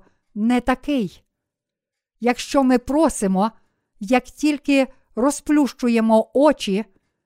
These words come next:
та навіть коли спимо, "Дай мені", то Бог радіє і каже: "Гаразд, дам тобі, але не марнуй цього,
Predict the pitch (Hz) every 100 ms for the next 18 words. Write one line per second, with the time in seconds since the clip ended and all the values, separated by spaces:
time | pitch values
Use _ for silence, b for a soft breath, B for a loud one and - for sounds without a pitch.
0 | _ _ - 240 247 269 262 - 262 262
1 | 262 - - 302 269 185 160 - _ _
2 | _ _ _ _ _ _ _ 196 180 262
3 | 285 202 175 160 175 196 _ _ _ _
4 | _ _ - 226 247 269 262 240 208 247
5 | 262 262 262 247 - 269 220 156 143 135
6 | _ _ _ _ _ _ 208 262 381 160
7 | 147 - _ _ _ _ - 196 294 202
8 | 170 165 160 156 151 _ _ _ _ _
9 | 240 247 262 262 254 214 226 240 233 233
10 | 240 294 262 - 202 180 165 160